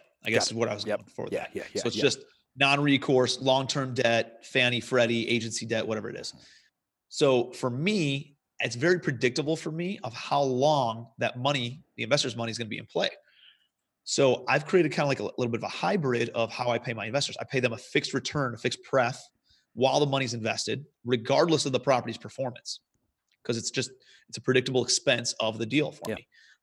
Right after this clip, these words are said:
Speaker 1: Um, it's like the roof, right? It's like the
Speaker 2: Yeah.
Speaker 1: parking lot. It's like the whatever. So I know that the debt service is gonna cost me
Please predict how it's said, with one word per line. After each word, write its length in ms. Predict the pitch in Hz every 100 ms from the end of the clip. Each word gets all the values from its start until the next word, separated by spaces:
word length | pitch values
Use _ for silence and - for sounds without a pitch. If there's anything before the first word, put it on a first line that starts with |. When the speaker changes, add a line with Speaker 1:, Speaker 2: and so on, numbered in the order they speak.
| _
Speaker 1:
Um, 260 | 110 110 107
it's 100 | 110
like 80 | 117
the 80 |
roof, 420 | 120 156 - - -
right? 200 | 110 131
It's 80 | -
like 100 | 113
the 60 |
Speaker 2:
Yeah. 60 | 110
Speaker 1:
parking 260 | 147 135
lot. 240 | 127 113 107
It's 100 | -
like 160 | 120
the 380 | 123 120 120 120
whatever. 380 | - 131 123 110 - _ _ - -
So 500 | - 160 139 127 - _ _ _ _ _ _ _ _
I 80 | 123
know 100 | 143
that 320 | 143 131 -
the 60 | 127
debt 180 | 117 139
service 220 | 147 131
is 60 | 120
gonna 100 | 120
cost 320 | - 127 120
me 220 | 120 117